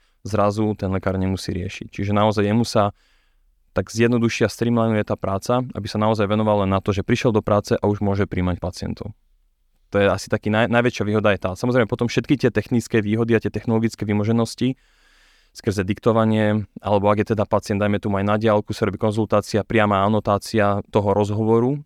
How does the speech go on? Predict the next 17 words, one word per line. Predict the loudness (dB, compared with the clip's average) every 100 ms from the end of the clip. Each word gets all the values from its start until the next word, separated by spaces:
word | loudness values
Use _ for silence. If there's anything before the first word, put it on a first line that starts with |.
| _
môže | -6 -2 -2 -2
byť | -2
za, | -2
za | 0 0
použitia | 0 -2 -2 -2
umelej | 0 0 0 0
inteligencie, | 0 0 -2 -2 -2
môže | -2 -2 -4
byť |
zaznamenaná, | 0 0 0 0 2 0 0
anotovaná, | 0 -2 0 0 0 0 -4 _ _ _ -6
upravená | -2 2 2 4 2
do | 0
formy | 0 0 0
štandardnej | 0 0 0 0 -2
vlastne | -4 -6 -8 -10
správy | -4 2 2 2